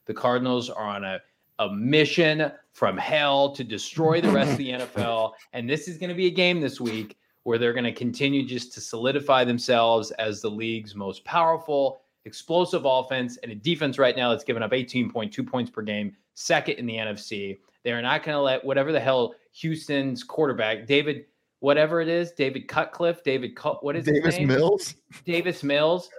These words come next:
Speaker 1: I don't even know what that is. He's not coming into Arizona and putting up points, but the Cardinals are. I think they hit the over. They may hit the over by themselves. That's how much confidence I have in this team right now. Have you seen those videos of J J Watt? It's unbelievable.
Speaker 2: Are you
Speaker 1: It's a brand new team.
Speaker 2: Scooby-Doo?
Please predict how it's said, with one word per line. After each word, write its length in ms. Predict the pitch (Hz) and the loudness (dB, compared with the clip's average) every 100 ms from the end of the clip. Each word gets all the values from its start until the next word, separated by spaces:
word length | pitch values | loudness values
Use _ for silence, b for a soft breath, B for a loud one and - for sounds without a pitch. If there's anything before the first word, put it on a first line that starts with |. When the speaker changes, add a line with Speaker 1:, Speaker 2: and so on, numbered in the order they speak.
| - | -10
Speaker 1:
I 40 | 156 | -4
don't 120 | 185 | -4
even 140 | 170 | -4
know 100 | 165 | -2
what 160 | 156 160 | 0 2
that 180 | 165 160 | 2 2
is. 240 | 175 123 | 2 -2
He's 180 | - 185 | -8 0
not 200 | 196 - | 0 2
coming 220 | 160 147 | 0 2
into 120 | 135 123 | 0 2
Arizona 440 | 120 117 123 117 | 0 0 0 -2
and 80 | 101 | -2
putting 200 | 131 117 | -2 -2
up 160 | 107 | -6
points, 280 | - 123 117 | -4 -2 -2
but 120 | 110 | -6
the 60 | 110 | -10
Cardinals 500 | - 147 147 131 117 | 2 4 6 2 2
are. 360 | 107 107 104 B B B | 2 2 0 B B B
I 20 | |
think 180 | 131 151 | -4 0
they 140 | 110 | 0
hit 200 | 104 139 135 | 0 0 2
the 100 | 120 | 2
over. 400 | 113 117 117 - | 2 2 0 0
They 120 | 226 | 0
may 160 | 339 247 | 2 2
hit 140 | 220 | 2
the 120 | 190 | 2
over 240 | 151 151 143 | 2 2 0
by 200 | 127 120 | 0 -2
themselves. 720 | 175 - 123 101 82 - _ _ _ | -4 -8 -6 -4 -6 -14 _ _ _
That's 140 | 143 143 | -2 0
how 100 | 151 | 0
much 160 | 139 | -2
confidence 460 | - 131 123 117 107 | 0 2 2 -2 0
I 80 | 107 | 2
have 120 | 113 | 4
in 80 | 110 | 2
this 180 | 101 - | -4 -2
team 160 | 123 | 0
right 160 | 104 95 | 0 0
now. 140 | 101 | -2
Have 100 | 101 | 0
you 60 | 131 | -2
seen 200 | - 196 | -2 0
those 180 | 190 123 | 0 2
videos 320 | 139 160 135 | 2 2 -2
of 60 | 107 | -4
J 180 | 117 | -4
J 140 | 123 110 | -2 -2
Watt? 240 | 98 113 | 0 0
It's 100 | 135 | 0
unbelievable. 560 | 143 147 123 131 113 - | -2 -2 0 -2 -2 2
Speaker 2:
Are 80 | 139 | 2
you 260 | 143 208 | 4 2
Speaker 1:
It's 120 | 240 196 | 2 0
a 60 | |
brand 280 | - 135 151 | 0 2 4
new 140 | 180 | 4
team. 60 | 139 | 4
Speaker 2:
Scooby-Doo? 480 | 123 120 160 240 | 4 6 6 2